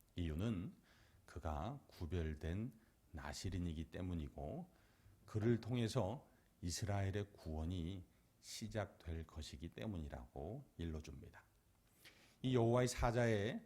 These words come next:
수태 예고를 마노아의 아내가 듣고, 그리고 그의 남편인 마노아에게 가서,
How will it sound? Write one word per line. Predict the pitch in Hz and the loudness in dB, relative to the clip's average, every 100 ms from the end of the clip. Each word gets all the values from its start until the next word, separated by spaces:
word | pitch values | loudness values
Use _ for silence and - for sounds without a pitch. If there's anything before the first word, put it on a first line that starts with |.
| - | -12
수태 | - - - - | -12 -10 8 10
예고를 | 104 98 113 113 107 107 - _ _ - _ | 10 6 4 4 4 0 -6 _ _ -20 _
마노아의 | 82 95 107 113 113 | -6 -2 2 4 4
아내가 | 87 95 95 104 101 - _ | 4 0 0 -2 -2 -14 _
듣고, | - - - 71 85 - - _ | -6 -6 -4 -4 -4 -6 -12 _
그리고 | - 73 73 127 - | -12 -8 -4 -6 -6
그의 | - 87 | -4 -2
남편인 | 85 76 78 82 92 113 - - - - | 0 -2 -4 -4 -6 -6 -10 -20 -20 -20
마노아에게 | - 80 82 82 80 78 85 | -8 -4 -4 -2 -4 -4 -6
가서, | - 73 - 76 76 - | -6 -10 -6 -4 -4 -6